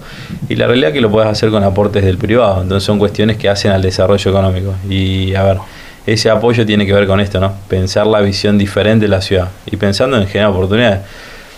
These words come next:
Yo cuando hablo con muchos comerciantes por ahí que hoy son más grandes, te dicen, "A mí me interesa que Gallego crezca en lo comercial,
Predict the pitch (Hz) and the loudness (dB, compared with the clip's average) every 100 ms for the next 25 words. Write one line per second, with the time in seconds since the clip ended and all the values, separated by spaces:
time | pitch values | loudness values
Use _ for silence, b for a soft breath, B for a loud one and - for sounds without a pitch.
0 | B - 113 120 117 117 117 107 104 107 | B -2 2 4 4 4 4 4 4 4
1 | 110 113 104 101 101 98 110 101 101 101 | 2 0 0 0 0 0 0 0 0 0
2 | 98 101 98 107 110 117 123 139 98 107 | 2 0 0 2 2 2 2 0 0 0
3 | 117 - 90 101 98 120 101 101 110 101 | -2 -2 -6 -2 0 2 2 2 0 0
4 | 92 95 95 110 101 98 135 - 98 92 | -2 -4 -2 0 0 0 -2 0 0 0
5 | 92 95 92 95 92 | 0 0 -2 0 -2